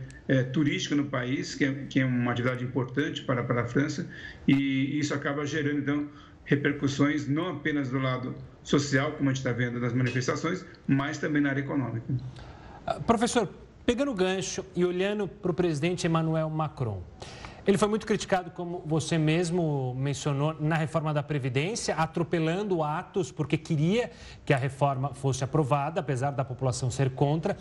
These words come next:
Speaker 2: E, nesse caso, após o início dos protestos, é bom lembrar,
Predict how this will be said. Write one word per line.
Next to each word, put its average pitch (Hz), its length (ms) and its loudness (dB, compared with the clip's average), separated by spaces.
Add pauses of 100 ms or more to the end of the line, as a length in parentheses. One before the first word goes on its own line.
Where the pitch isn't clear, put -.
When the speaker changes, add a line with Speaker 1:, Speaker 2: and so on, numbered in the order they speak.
(480)
Speaker 2:
E, 339 200 6
nesse 220 300 0
caso, 175 580 -2 (380)
após 214 440 2
o 220 40 -2
início 214 380 2
dos 156 140 -6
protestos, 175 680 0
é 165 60 2
bom 151 120 -2
lembrar, 160 640 -2